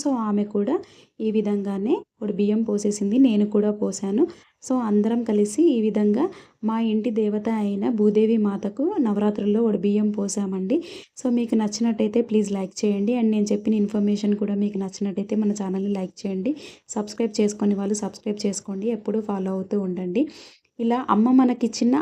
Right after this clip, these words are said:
అన్నాన్ని తిరిగి మళ్ళీ అమ్మకు కృతజ్ఞతగా మనం పెట్టడమే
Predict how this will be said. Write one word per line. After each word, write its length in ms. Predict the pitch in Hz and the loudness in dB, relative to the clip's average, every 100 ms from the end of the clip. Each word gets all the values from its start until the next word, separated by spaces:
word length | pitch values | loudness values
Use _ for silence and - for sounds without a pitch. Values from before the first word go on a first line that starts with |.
| - | 2
అన్నాన్ని 400 | 208 214 214 240 277 | 4 4 2 2 4
తిరిగి 240 | 233 220 247 | 4 4 2
మళ్ళీ 200 | 208 214 247 | 4 4 2
అమ్మకు 320 | 202 208 208 403 - - - | 2 0 2 0 -2 -20 -6
కృతజ్ఞతగా 600 | 233 240 233 220 220 240 247 | -4 -2 -2 0 0 2 2
మనం 180 | 214 233 370 - - - | 4 4 4 0 -16 -6
పెట్టడమే 440 | 214 220 220 220 | -2 2 2 4